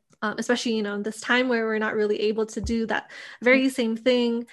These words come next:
Speaker 1: especially for, for students now, like, in college. It's nice to, like,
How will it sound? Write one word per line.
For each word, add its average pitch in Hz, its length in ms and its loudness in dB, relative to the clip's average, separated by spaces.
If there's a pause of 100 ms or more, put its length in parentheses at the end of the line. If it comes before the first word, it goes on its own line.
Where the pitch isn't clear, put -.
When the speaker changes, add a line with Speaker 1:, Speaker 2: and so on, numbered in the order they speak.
(180)
Speaker 1:
especially 233 500 -2
for, 220 320 -4
for 247 100 -2
students 233 440 -2
now, 220 240 -2
like, 208 180 -4
in 202 140 -8
college. 208 600 -6 (160)
It's 277 160 -4
nice 359 260 -2
to, 277 200 4
like, 220 240 -2